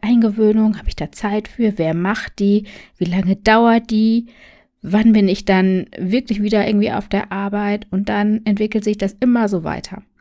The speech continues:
Du hetzt von der Arbeitsstelle dein Kind abholen und, ähm, ja, hast trotzdem immer wieder das Gefühl,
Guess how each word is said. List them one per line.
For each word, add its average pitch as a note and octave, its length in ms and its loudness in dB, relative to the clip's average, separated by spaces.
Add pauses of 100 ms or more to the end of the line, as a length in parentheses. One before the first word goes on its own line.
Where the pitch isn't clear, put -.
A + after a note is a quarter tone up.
(580)
Du C#4 160 4
hetzt - 460 -2
von E3+ 220 -2
der - 100 -8 (100)
Arbeitsstelle F#3+ 680 0 (320)
dein E3 220 -6
Kind A#3+ 260 2
abholen G3+ 840 0 (800)
und, A3 560 4
ähm, F#3+ 440 2
ja, F3 200 0
hast F3 160 -8
trotzdem G3+ 360 -4
immer A3+ 260 4
wieder F#3+ 200 0
das F3 200 -8
Gefühl, F#3 580 -4